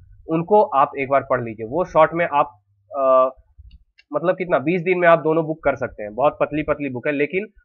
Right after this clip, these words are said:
वो book sufficient है मुझे लगता है pre के लिए, ज़्यादा आपको करने की ज़रूरत नहीं है, आप अच्छा score कर सकते हैं उससे।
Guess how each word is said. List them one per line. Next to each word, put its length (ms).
वो 120
book 220
sufficient 540
है 60
मुझे 220
लगता 280
है 60
pre 240
के 180
लिए, 160
ज़्यादा 240
आपको 220
करने 260
की 80
ज़रूरत 320
नहीं 120
है, 60
आप 200
अच्छा 220
score 260
कर 140
सकते 260
हैं 60
उससे। 280